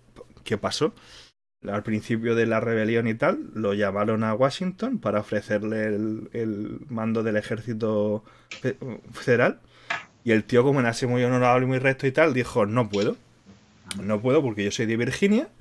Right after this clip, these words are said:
y me estáis pidiendo que combata contra mi gente. Porque mi gente es esa.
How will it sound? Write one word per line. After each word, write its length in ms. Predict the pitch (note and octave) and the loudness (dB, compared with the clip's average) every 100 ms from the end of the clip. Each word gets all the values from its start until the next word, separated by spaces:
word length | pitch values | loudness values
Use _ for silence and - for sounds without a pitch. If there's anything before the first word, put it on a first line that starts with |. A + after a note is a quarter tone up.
| - - _ - - - | -18 -18 _ -20 -20 -4
y 100 | B2 | 0
me 100 | A2+ | 0
estáis 300 | G#2+ A#2 A2+ | -2 -2 -2
pidiendo 640 | - B2+ C#3+ E3+ F#3+ D#4 - _ - | 0 2 2 2 0 -2 -8 _ -6
que 260 | C3 A2+ - | -2 -2 -2
combata 600 | A#2+ A2 G#2+ A2 B2+ G3 | -2 0 2 0 2 0
contra 840 | - B2 A#2 A2 A2 G2+ F#2+ F#2 F#2+ | 0 0 0 0 2 2 0 -2 -4
mi 140 | G2+ | -4
gente. 420 | - A2 F#2 - - _ _ - | -2 -2 -2 -6 -18 _ _ -12
Porque 320 | G#2 - A#2 | -8 0 0
mi 140 | A2 | 2
gente 460 | G#2 A#2 C#3+ - G#3 - - | 2 2 0 -2 -8 -8 -6
es 180 | - - | -4 -2
esa. 300 | F2 - | -2 -4